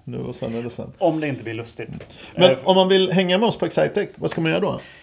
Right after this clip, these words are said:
Speaker 2: Då tycker jag att man ska besöka excitec punkt se. Eh, du, du kan gå direkt till karriärsidan. Hittar du om, under, eh,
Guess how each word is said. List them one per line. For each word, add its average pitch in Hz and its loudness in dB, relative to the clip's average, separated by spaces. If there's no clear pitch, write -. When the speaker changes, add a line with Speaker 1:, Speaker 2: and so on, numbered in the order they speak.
Speaker 2:
Då 160 2
tycker 165 -4
jag 123 4
att 139 -2
man 123 0
ska 127 -4
besöka 123 -2
excitec 117 -6
punkt 113 -8
se. 113 -6
Eh, 117 -2
du, 127 -4
du 131 -4
kan 131 0
gå 127 0
direkt 123 -6
till 120 -4
karriärsidan. 123 0
Hittar 127 -6
du 117 -6
om, 113 -6
under, 110 -6
eh, 104 -4